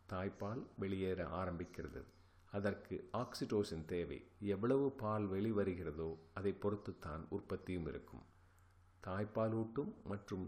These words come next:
தூண்டி தாய்ப்பாலூட்டும் தாயின் பாலிற்கிடையே வித்தியாசம் எதுவும் இல்லை. இந்த முறைகளில் குழந்தையை தத்தெடுத்து கொள்ளும் அல்லது குழந்தையை வளர்க்கப் போகும் தாயின் மார்பகங்களை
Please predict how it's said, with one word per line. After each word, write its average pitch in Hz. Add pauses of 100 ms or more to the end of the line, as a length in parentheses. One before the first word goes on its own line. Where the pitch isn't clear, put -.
தூண்டி 139 (180)
தாய்ப்பாலூட்டும் 104
தாயின் 101
பாலிற்கிடையே 92
வித்தியாசம் 101
எதுவும் 90
இல்லை. 69 (480)
இந்த 104
முறைகளில் 110 (460)
குழந்தையை 120
தத்தெடுத்து 120
கொள்ளும் 98
அல்லது 98
குழந்தையை 110
வளர்க்கப் 113
போகும் 98
தாயின் 98
மார்பகங்களை 90